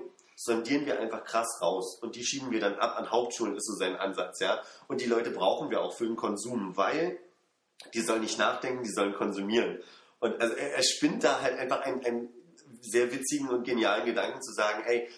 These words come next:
vielleicht gibt's irgendwo auch den Ansatz, dass wir nicht mehr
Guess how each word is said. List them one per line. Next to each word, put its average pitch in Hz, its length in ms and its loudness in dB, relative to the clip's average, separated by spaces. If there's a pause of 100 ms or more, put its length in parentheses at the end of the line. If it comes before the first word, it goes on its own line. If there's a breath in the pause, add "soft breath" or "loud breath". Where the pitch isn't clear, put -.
(120)
vielleicht 113 180 -2
gibt's 139 160 -6
irgendwo 135 200 -2
auch 117 160 -2
den 135 180 -4
Ansatz, 117 360 0
dass 120 140 2 (100)
wir 147 140 2
nicht 113 220 -2
mehr 98 320 2